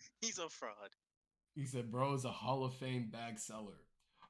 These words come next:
Speaker 2: Perona is cool also, not gonna lie. Luffy going to be broken. Nigga can't wait for Chopper's big ass head to appear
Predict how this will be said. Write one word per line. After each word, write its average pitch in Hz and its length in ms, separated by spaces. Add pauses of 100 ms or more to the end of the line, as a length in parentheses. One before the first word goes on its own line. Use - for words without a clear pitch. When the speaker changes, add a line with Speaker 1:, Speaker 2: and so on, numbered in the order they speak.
(140)
Speaker 2:
Perona 151 400
is 123 120
cool 147 300
also, 127 340
not 107 200
gonna 117 180
lie. 123 440 (320)
Luffy 156 380
going 135 260
to 127 80
be 127 120
broken. 127 540 (400)
Nigga 131 280
can't 131 260
wait 123 220
for 110 100
Chopper's 123 560
big 123 380
ass 123 300
head 120 300
to 120 140
appear 104 540